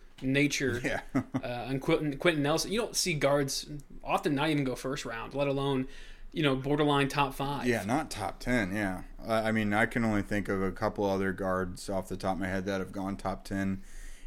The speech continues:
Speaker 2: and it, it was 'cause of, they had huge potential, but Quenton Nelson already plays like a grizzly bear,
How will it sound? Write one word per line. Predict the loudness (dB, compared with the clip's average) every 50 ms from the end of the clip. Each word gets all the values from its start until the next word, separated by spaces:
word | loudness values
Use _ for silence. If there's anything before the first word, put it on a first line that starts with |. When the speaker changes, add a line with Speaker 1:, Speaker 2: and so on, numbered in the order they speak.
| -2 2
Speaker 2:
and | 2 2
it, | 4 2 0 -2 2
it | 2 4
was | 4 4 2 0 -2
'cause | 2 2 2 4 4
of, | 0 0 -2 0
they | 2 2 4
had | 4 4 2 2
huge | 0 -4 -4 0 2 2 4 2 2 -2 -4
potential, | -6 -6 -6 -2 -2 -2 -2 -2 -4 -6 -4
but | -4 -4 -6 -6 -6
Quenton | 0 0 0 0 0 0
Nelson | 0 0 0 0 0 -2 0 -2 -2 -6 -8 -14 -14 -10 -2 0
already | 2 2 4 4 4 4 4 2 0
plays | -2 -2 -2 0 0 0 0 -2 -2
like | -2 -4 -4 -4 -6
a | -10
grizzly | -8 -6 -4 -4 -4 -4 -6 -8
bear, | -8 -8 -8 -8 -8 -10